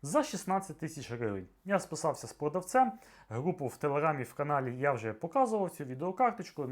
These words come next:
скинула всі тести, фото. І ще, до речі, відеокарта на гарантії до лютого двадцять шостого року з магазину Click U A, що взагалі чудово. І вона нова купувалася в двадцять четвертому році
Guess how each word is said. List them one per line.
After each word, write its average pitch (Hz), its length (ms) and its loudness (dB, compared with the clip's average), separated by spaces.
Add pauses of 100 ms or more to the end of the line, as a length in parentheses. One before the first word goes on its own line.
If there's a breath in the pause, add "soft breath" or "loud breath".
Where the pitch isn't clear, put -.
(140)
скинула 143 480 -2
всі - 260 -6
тести, 220 420 2
фото. 226 520 4 (320 loud breath)
І - 60 -12
ще, 196 160 4
до 170 80 2
речі, 165 240 2
відеокарта 147 560 2
на 175 160 2
гарантії 202 680 2 (360 soft breath)
до 226 460 6
лютого 202 580 2
двадцять 151 580 4
шостого 160 640 0 (160 loud breath)
року 214 340 0
з 131 80 -10
магазину 151 580 -2 (100)
Click 139 300 -6
U 147 140 -2
A, 151 280 4
що 120 280 -2
взагалі 127 520 0
чудово. 156 500 2 (300 loud breath)
І 143 100 -2
вона 190 240 4
нова 175 360 6
купувалася 143 840 2
в 110 80 -4
двадцять 139 320 2
четвертому 127 580 -2
році 131 320 -2